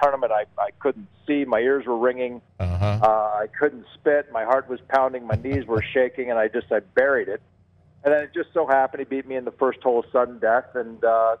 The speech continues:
Speaker 1: it, it saved me about, uh, fifty cents a year since then 'cause it got Billy off my Christmas card list.
Speaker 2: <laughs>
Speaker 1: So,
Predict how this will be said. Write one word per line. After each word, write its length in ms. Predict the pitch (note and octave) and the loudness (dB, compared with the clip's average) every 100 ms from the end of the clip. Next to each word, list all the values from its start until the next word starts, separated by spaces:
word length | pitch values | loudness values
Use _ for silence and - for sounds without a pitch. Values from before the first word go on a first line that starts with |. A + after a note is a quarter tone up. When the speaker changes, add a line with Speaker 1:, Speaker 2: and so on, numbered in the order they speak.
| - | -6
Speaker 1:
it, 140 | B2+ - - | -8 -8 -18
it 80 | - - | -14 -2
saved 240 | E3+ F3+ | 0 0
me 100 | D3+ | -2
about, 300 | C#3+ C3+ B2+ _ | 0 2 0 _
uh, 80 | B2+ A#2 | -8 -4
fifty 260 | F3+ - E3 - | -4 -4 -6 -2
cents 240 | D#3 D3+ | -2 -2
a 40 | |
year 600 | B2 B2+ F3 F3 G#2 G#2+ - _ _ _ _ _ G3+ | -6 -2 0 0 -2 -6 -10 _ _ _ _ _ -4
since 120 | A3 - | -2 -2
then 140 | B2+ | -6
'cause 120 | - | -6
it 100 | C#3 | 0
got 220 | D3 C#3 - | 2 2 2
Billy 260 | D#3+ C#3+ | 2 2
off 180 | B2 A#2 | 2 0
my 120 | B2+ | -6
Christmas 420 | A2+ G3 G3 C#3 A2+ - | -4 -4 -4 -8 -14 -2
card 280 | B2 G#2+ F#2+ | -2 0 -4
list. 200 | F#2+ - - | -10 -6 -4
Speaker 2:
<laughs> 880 | - - - A3 - G3+ - F3 | -2 -4 -4 -4 -4 -6 -4 -2
Speaker 1:
So, 300 | C#3 C3+ B2+ | 2 0 -2